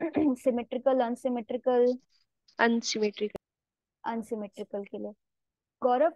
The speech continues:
Speaker 1: क्या इसके एक्सेप्शंस हैं? कभी-कभी अनसिमेट्रिकल होने के बाद भी क्या मार्कोनिकोव्स रूल, अ, फॉलो होता है?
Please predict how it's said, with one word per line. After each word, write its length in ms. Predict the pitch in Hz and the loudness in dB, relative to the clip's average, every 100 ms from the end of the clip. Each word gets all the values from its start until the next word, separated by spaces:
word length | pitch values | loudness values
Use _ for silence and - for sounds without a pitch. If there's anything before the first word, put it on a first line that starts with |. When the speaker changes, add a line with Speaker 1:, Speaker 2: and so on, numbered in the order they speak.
| - | -2
Speaker 1:
क्या 100 | 302 | -4
इसके 260 | 302 - | -4 -2
एक्सेप्शंस 680 | 320 - 269 240 - 302 302 | -4 -2 -6 -4 -2 -2 -2
हैं? 120 | 330 403 - | -4 -4 -4
कभी-कभी 440 | 269 277 294 277 | -4 -2 -2 0
अनसिमेट्रिकल 1600 | 285 254 - _ _ _ _ _ _ _ _ _ _ _ - 285 | 0 -2 -6 _ _ _ _ _ _ _ _ _ _ _ -6 -4
होने 180 | 277 262 | -2 -4
के 100 | 302 | -4
बाद 260 | 254 220 226 | -4 -6 -6
भी 100 | 269 | -4
क्या 180 | 277 | -4
मार्कोनिकोव्स 680 | 269 233 240 254 269 277 254 | -2 -4 -6 -6 -4 -4 -2
रूल, 240 | 254 262 269 - _ _ | 0 2 0 -6 _ _
अ, 360 | - 208 202 208 | -2 2 4 4
फॉलो 360 | 214 247 247 262 | 4 4 6 6
होता 260 | 254 254 | 4 4
है? 160 | 302 | 2